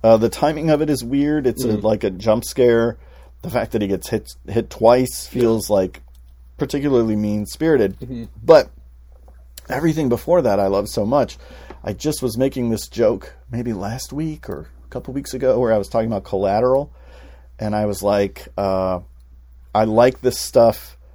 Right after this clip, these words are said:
Speaker 1: with Jamie Foxx and Jada Pinkett so much
Speaker 2: Mm-hmm.
Speaker 1: in the cab at the beginning that I almost don't want the movie where Tom Cruise shows up as a hitman." I'm like, "No, no, no, just stay with them in the cab and let them hit it off and find love together."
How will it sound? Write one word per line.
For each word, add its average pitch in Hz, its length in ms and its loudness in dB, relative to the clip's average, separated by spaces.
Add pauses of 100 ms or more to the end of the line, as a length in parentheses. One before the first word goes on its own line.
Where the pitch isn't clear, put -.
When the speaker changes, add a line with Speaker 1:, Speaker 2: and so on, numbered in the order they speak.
(680)
Speaker 1:
with 113 160 -4
Jamie 127 320 2
Foxx 135 400 2
and 113 100 -2
Jada 113 200 0
Pinkett 151 280 -2
so 127 240 2
much 127 480 0
Speaker 2:
Mm-hmm. 104 220 -8 (440)
Speaker 1:
in 113 80 -2
the 113 60 -4
cab 160 300 -2
at 101 40 -10
the 110 60 -6
beginning 127 440 0
that 110 160 6
I 104 220 2 (160)
almost 113 460 -2
don't 127 260 4
want 120 280 2
the 110 80 0
movie 107 240 0
where 101 160 0
Tom 101 240 -4
Cruise 107 280 -6
shows 98 220 -2
up 98 140 -2
as 92 100 -6
a 92 80 -4
hitman." 95 360 -4
I'm 87 100 -6
like, 92 180 -4
"No, 175 80 0
no, 214 80 -2
no, 165 140 2
just 131 180 -6
stay 180 220 0
with 160 160 -2
them 156 160 0
in 135 80 -2
the 127 80 -2
cab 110 340 4
and 101 140 -2
let 101 160 -2
them 101 260 0
hit 98 200 0
it 95 80 -2
off 87 300 -2
and 92 360 -8
find 92 320 -4
love 107 200 2
together." 82 400 -4